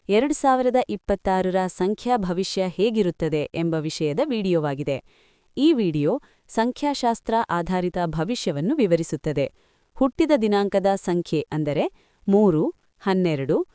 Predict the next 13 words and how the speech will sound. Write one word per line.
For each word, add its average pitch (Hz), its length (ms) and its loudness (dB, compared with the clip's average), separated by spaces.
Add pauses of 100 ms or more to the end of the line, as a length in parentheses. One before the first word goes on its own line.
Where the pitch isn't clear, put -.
(240)
ಇಪ್ಪತ್ತೊಂದು, 175 720 0 (300)
ಮೂವತ್ತು 214 520 2 (100)
ಇರುವ 175 240 4
ಜನರಿಗೆ 151 560 0 (280)
ಎರಡು 233 260 2
ಸಾವಿರದ 247 480 2
ಇಪ್ಪತ್ತಾರರಲ್ಲಿ 185 880 -2
ಏನು 214 300 0
ಸಂಭವಿಸಬಹುದು 156 920 -2
ಎಂಬುದನ್ನು. 151 680 -2 (760)
ಝೀರೋ 233 320 6
ಸೆವೆನ್. 147 440 -2 (560)
ಸಂಖ್ಯಾಶಾಸ್ತ್ರ. 226 880 -2